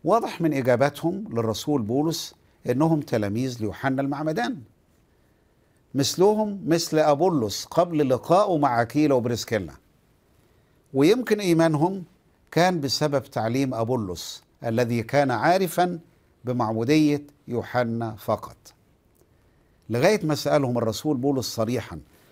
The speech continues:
"هل قبلتم الروح القدس لما آمنتم؟" الإجابة بتاعتهم تؤكد إنهم لم يصبحوا مسيحيين بعد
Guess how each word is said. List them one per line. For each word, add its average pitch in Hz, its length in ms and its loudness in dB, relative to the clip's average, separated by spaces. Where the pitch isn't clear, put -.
"هل 190 200 0
قبلتم 147 580 -4
الروح 127 320 -6
القدس 107 600 -8
لما 127 400 -4
آمنتم؟" 139 480 -6
الإجابة 123 460 0
بتاعتهم 123 600 -6
تؤكد 165 580 -4
إنهم 135 580 -2
لم 170 260 0
يصبحوا 131 500 -6
مسيحيين 120 640 -6
بعد 92 360 -8